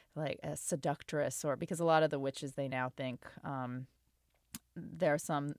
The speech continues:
people who speculate that they were kind of sexually wanton. Um, there's, there is a sort of tinge of sexuality to those women who were convicted of being witches. Um, anyway, so it seems to translate very directly in a way to my experience as an adolescent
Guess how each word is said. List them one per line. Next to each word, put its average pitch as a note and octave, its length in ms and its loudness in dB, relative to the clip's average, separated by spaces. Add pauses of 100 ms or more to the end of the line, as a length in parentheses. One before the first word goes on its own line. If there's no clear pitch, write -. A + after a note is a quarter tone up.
people D3 360 -2
who D3 280 -4
speculate - 540 -8
that - 100 -14
they - 140 -6
were - 80 -4
kind D3 180 -8
of C3 60 -10
sexually C#3+ 480 -4
wanton. B2+ 680 -4 (380)
Um, C#3 340 0
there's, C#3 220 2
there E3 240 8
is D#3+ 140 8
a D#3+ 60 2
sort D3 200 0
of C3+ 260 -4
tinge F3 420 2
of C#3 120 -2
sexuality C3 720 0
to - 120 -10
those - 240 -6
women C#3+ 440 -6 (360)
who D#3+ 140 -4
were - 140 -4
convicted - 500 -4
of - 160 -10
being D3 240 -4
witches. - 540 -8 (400)
Um, D3 480 -2
anyway, D#3+ 280 0
so - 140 0
it E3 100 0
seems F3 200 0
to - 80 -2
translate C#3 600 -4
very C#3 240 2
directly - 480 -4
in E2 100 -6
a - 40 -8
way C#2+ 340 -2
to - 120 -8
my D3+ 200 -2
experience C3+ 440 -6
as C3+ 140 -4
an C#3+ 100 -6
adolescent C#3+ 840 -6